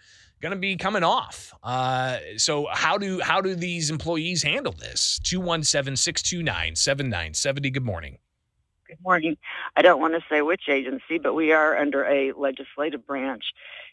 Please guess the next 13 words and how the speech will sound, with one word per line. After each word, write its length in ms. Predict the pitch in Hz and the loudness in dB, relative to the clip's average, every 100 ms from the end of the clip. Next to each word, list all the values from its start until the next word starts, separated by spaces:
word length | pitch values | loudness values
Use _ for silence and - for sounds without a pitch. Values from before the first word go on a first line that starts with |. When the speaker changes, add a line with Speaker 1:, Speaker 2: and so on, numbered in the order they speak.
| _ _ - | _ _ 2
Speaker 2:
And 360 | 170 160 160 - | 6 6 4 0
so 180 | 185 165 | 2 4
we 200 | 160 160 | 4 0
did 200 | 151 190 | 2 2
have, 340 | 196 165 160 147 - | 4 2 2 -2 -4
uh, 200 | 147 143 - | -2 -2 -2
quite 180 | 175 160 | -4 -4
a 20 | |
few 160 | 165 | -6
people 340 | - 143 - 147 | -8 -10 -8 -6
telecommuting, 760 | 160 143 180 185 147 139 160 208 | -2 0 -2 0 0 2 0 0
and 100 | |
they 140 | 175 | -2